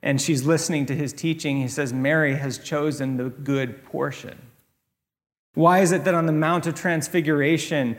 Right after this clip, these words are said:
God the Father speaks about his Son, and he says, "This is my beloved Son,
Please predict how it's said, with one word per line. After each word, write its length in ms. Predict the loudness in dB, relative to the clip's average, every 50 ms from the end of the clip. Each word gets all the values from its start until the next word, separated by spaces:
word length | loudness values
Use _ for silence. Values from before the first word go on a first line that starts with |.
| -8 -16 -2
God 240 | 2 2 2 4 2
the 80 | 0 0
Father 340 | 2 2 4 4 2 2
speaks 600 | 0 -2 -4 -6 -2 0 2 2 2 0 0 -2
about 300 | 0 2 2 2 2 2
his 180 | 0 -2 -4 -4
Son, 560 | -4 -4 -2 -2 0 0 0 -2 -4 -8 -10 -14 -18 -20 _ -4
and 80 | -2 -2
he 80 | 0
says, 300 | 2 2 0 0 0 2
"This 260 | 2 2 2 2 2
is 180 | 0 0 0 2
my 220 | 2 2 2 2
beloved 500 | 2 0 2 4 4 4 4 2 -2 -4
Son, 560 | -4 -4 -2 0 0 0 0 0 -2 -2 -4